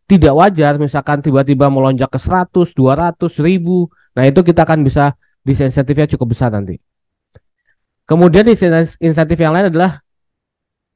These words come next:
manipulasi sitasi. Kadang-kadang nih ada temuan ya, ada temuan. Di dalam terbitan yang sama,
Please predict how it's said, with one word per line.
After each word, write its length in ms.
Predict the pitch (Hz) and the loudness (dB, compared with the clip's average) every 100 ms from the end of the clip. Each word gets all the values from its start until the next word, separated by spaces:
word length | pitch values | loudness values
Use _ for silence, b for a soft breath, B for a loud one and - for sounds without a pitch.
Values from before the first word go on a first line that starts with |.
| _ | _
manipulasi 560 | 139 143 139 147 147 143 | -6 -6 -4 -4 -4 -6
sitasi. 480 | 147 135 - 113 92 _ _ _ _ _ _ _ _ _ _ _ _ _ _ _ _ _ _ _ _ _ _ | -4 -4 -4 -6 -6 _ _ _ _ _ _ _ _ _ _ _ _ _ _ _ _ _ _ _ _ _ _
Kadang-kadang 520 | 156 151 165 226 180 | 0 2 4 4 4
nih 80 | 180 | 4
ada 140 | 151 - | 2 2
temuan 360 | 170 180 131 107 | 2 4 2 0
ya, 180 | 95 95 _ _ _ | -6 -10 _ _ _
ada 160 | - 120 | -4 -2
temuan. 480 | 127 139 123 104 95 _ _ _ _ _ _ _ _ _ _ | 0 2 2 0 -6 _ _ _ _ _ _ _ _ _ _
Di 120 | 127 160 | 0 2
dalam 320 | 160 165 185 185 | 4 4 4 2
terbitan 400 | 175 175 175 170 | 2 2 2 0
yang 200 | 170 160 | 0 -2
sama, 560 | 220 247 180 120 156 | -2 -2 -2 -4 -6